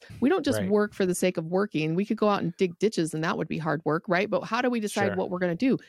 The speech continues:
Speaker 1: It's something that we're excited about, something we believe is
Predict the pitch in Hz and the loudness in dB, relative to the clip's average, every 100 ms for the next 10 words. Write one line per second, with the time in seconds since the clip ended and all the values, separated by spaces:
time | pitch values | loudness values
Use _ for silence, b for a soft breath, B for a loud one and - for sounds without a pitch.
0 | B - - 285 294 294 262 214 208 - | B -2 0 0 2 4 4 4 2 0
1 | - 220 247 180 170 - 233 254 247 202 | 0 2 2 2 0 0 0 2 4 4
2 | 190 190 202 196 170 | 4 4 4 2 -2